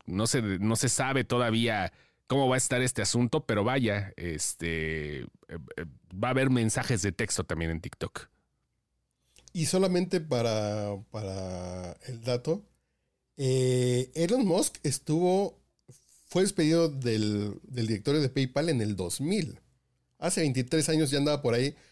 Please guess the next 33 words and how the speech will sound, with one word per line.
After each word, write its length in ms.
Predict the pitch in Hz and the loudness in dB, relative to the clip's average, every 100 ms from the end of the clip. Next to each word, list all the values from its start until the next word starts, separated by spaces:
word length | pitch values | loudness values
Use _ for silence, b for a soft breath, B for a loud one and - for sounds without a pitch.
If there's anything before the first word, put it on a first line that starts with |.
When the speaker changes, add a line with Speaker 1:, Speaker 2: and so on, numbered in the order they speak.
| b b | b b
Speaker 2:
cuando 260 | 143 131 | 2 4
muchos 320 | 135 170 175 147 | 4 2 2 2
ni 80 | |
siquiera 320 | 127 123 147 139 | 2 2 2 2
sabíamos 360 | 113 127 123 | 2 2 0
que 80 | - | 0
era 100 | 131 | 0
Internet. 580 | 107 - 107 170 - - _ _ _ - | 0 -4 -4 -4 -6 -16 _ _ _ -6
Speaker 1:
Sí, 220 | - 120 | -2 -2
ta- 160 | 143 - _ | -2 -6 _
Speaker 2:
El 140 | - 113 | -6 0
señor 240 | 123 165 | 2 4
ya 160 | 151 151 | 4 2
tenía 240 | 147 147 | 2 4
esta 260 | 160 - 143 | 2 0 -2
visión 640 | 113 - 127 123 131 147 - b b b - | -2 -2 0 2 0 -2 -10 b b b -10
de 260 | 113 104 | -2 2
una 580 | 110 117 120 120 117 120 | 2 4 4 2 2 2
plataforma 420 | 110 107 123 117 | 0 -2 0 2
de 80 | 123 | 0
pagos 320 | 123 117 131 | 0 0 -2
que 120 | - 104 | -4 -6
de 60 | 90 | -6
ahí 60 | |
fue 160 | 110 123 | -6 -4
brincando 480 | 101 107 - 107 101 | -4 -4 -4 -4 -4
a 60 | |
ser 260 | - 101 - | -6 -8 -8
lo 140 | 90 | -10
que 220 | - - - _ _ - | -12 -16 -18 _ _ -4
es 140 | 143 | 0
el 80 | 147 | 2
millonario 1200 | 127 120 120 135 135 127 113 104 98 98 95 101 | 4 4 4 4 4 4 4 4 2 0 -2 -8